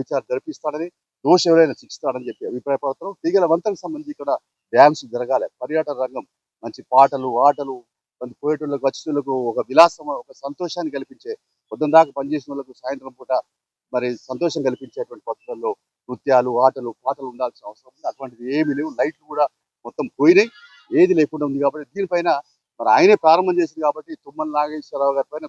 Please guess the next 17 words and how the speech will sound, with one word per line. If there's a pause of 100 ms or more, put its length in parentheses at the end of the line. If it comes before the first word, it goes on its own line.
గురుతరమైన
బాధ్యత
ఉందని
గుర్తింపజేస్తున్నాం
మేము. (380)
అందుకని
దీనిపైన
కూడా (100)
సమగ్ర
విచారణ
జరిపించడానికి (440)
రాష్ట్ర
ప్రభుత్వం (100)
చర్యలు
చేపట్టాలని (380)
డిమాండ్
చేస్తూ